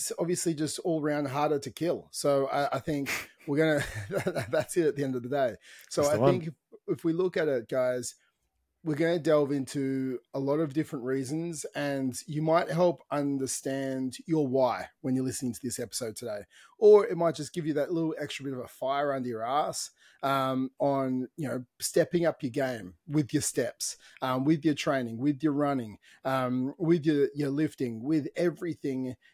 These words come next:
Speaker 1: involves being a fit dad. So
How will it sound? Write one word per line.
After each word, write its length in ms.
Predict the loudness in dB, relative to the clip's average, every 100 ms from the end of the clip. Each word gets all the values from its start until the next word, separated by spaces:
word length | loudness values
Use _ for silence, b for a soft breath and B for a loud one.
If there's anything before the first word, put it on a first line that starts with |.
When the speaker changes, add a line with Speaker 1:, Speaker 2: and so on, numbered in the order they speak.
| _
Speaker 1:
involves 880 | -2 0 2 4 4 2 -2 -4 -6
being 400 | -4 0 0 0 -4
a 40 |
fit 280 | -4 -4 -2
dad. 400 | 0 0 -2 -4
So 260 | -2 -2